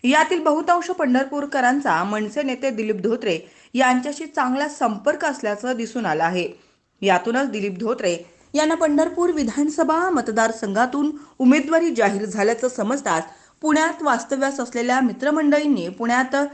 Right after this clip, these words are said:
जेडब्ल्यू मॅरियट हॉटेलमध्ये पंढरपूरकरांचा स्नेह मेळावा आयोजित केला होता. यावेळी दिलीप धोत्रे यांच्या सत्काराच्या निमित्तानं उपस्थित असलेल्या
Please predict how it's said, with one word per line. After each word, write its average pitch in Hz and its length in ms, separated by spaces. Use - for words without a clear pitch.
जेडब्ल्यू 311 680
मॅरियट 262 680
हॉटेलमध्ये 220 800
पंढरपूरकरांचा 262 1040
स्नेह 247 360
मेळावा 226 400
आयोजित 247 360
केला 170 180
होता. 175 300
यावेळी 285 260
दिलीप 262 320
धोत्रे 247 340
यांच्या 226 260
सत्काराच्या 247 720
निमित्तानं 240 480
उपस्थित 208 500
असलेल्या 202 480